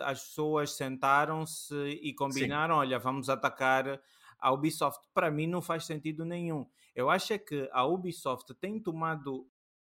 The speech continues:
Speaker 1: decisões e tem trilhado um, um rumo para os seus jogos e para o que tem feito, que está a desenvolver essa, essa, essa opinião, por assim dizer, pública, né? Porque,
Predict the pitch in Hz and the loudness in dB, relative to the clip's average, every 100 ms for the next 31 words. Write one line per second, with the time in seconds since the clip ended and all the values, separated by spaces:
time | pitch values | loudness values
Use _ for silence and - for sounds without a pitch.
0 | _ _ 156 165 - 123 120 117 113 120 | _ _ -8 -6 -8 -10 -6 -4 -2 -4
1 | - - - 131 131 175 185 190 190 147 | -8 -16 -10 -8 -4 -4 -4 -6 -4 -6
2 | 139 147 147 139 147 156 160 165 165 - | -2 -2 -2 -4 -8 -6 -6 -4 -6 -10
3 | 160 175 - 131 131 127 131 170 - _ | -8 -8 -6 -4 -2 -2 -4 -8 -10 _
4 | _ _ _ 120 120 - 139 113 117 117 | _ _ _ -4 -4 -4 -6 -2 2 2
5 | 120 151 131 120 - 117 113 - 127 123 | 0 -4 -4 -6 -4 -4 -4 -6 -6 -4
6 | 113 113 117 180 - _ _ _ _ _ | -4 -4 -6 -14 -16 _ _ _ _ _
7 | - 190 190 185 190 190 170 - 202 190 | -2 2 4 2 0 -4 -6 -4 0 2
8 | 190 160 175 170 156 170 170 175 - 175 | 0 -2 -2 -2 0 0 0 -2 -2 -4
9 | 165 156 156 - 165 165 160 156 - 165 | -2 -4 -4 -2 -2 0 -2 -4 -4 -2
10 | 170 160 160 151 151 156 165 160 151 151 | 0 0 0 0 2 0 -2 -6 -2 -2
11 | 147 165 135 156 170 - 165 143 123 110 | -2 -6 -2 -2 -2 -2 -2 -2 -4 -4
12 | 104 104 113 - _ _ _ _ - 139 | -6 -8 -12 -16 _ _ _ _ -6 -2
13 | 135 139 143 139 139 135 | -2 -2 0 2 2 2